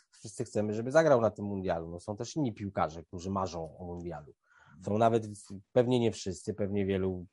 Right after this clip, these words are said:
traktuje sport jako pracę, też mają do tego prawo, ale w kulcie mundiali to my jesteśmy chyba zasadniczo wszyscy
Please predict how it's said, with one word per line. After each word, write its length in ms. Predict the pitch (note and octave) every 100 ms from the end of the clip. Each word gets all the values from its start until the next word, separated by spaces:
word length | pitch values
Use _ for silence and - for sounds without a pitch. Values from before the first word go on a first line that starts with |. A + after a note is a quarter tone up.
| _
traktuje 760 | G2 F#2 - F#2+ F#2 F2+ F2 E2+
sport 380 | - - F#2+ E2
jako 200 | F2+ F2
pracę, 380 | - E2+ - F#2
też 160 | F#2+
mają 220 | F2+ F2+ F2
do 60 |
tego 200 | E2+ F2
prawo, 420 | F2+ E2+ E2+ F#2+
ale 280 | G2 G2 F#2+ - _ _
w 60 | -
kulcie 300 | B2 B2 C3
mundiali 500 | B2 A#2 A2+ A2 A#2+
to 260 | B2 B2
my 160 | B2 B2+
jesteśmy 420 | A#2+ B2+ A#2+ B2+
chyba 200 | A#2+ A#2+
zasadniczo 480 | A#2 A#2+ A#2 A#2+ B2
wszyscy 480 | - - - F#2